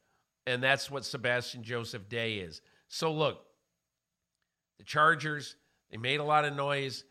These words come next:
but I think it's all positive noise. Let's move to the contract that everyone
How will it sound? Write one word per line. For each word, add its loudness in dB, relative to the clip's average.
but -6
I 0
think -4
it's -8
all -2
positive -6
noise. -14
Let's 0
move -2
to -4
the -18
contract 0
that -2
everyone 0